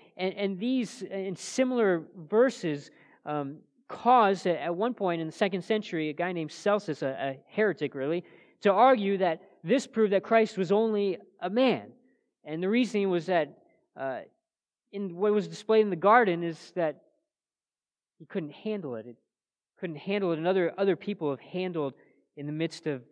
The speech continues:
of battle greater things. But, but actually, Christ's agony demonstrates that he knew exactly what was involved. It, it wasn't the pain that caused the horror. It wasn't the shame.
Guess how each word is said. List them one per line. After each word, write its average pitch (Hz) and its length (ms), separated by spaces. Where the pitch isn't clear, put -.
of 139 160
battle 151 360
greater 151 400
things. 156 440
But, 147 140
but 160 80
actually, 151 680
Christ's 233 380
agony 208 400
demonstrates 202 640
that 180 120
he 202 160
knew 208 180
exactly 165 720
what 160 220
was 156 180
involved. 165 380
It, 170 140
it 196 60
wasn't 254 400
the 170 80
pain 185 580
that 170 160
caused 156 540
the 170 100
horror. 156 360
It 214 160
wasn't 254 380
the 180 60
shame. 202 580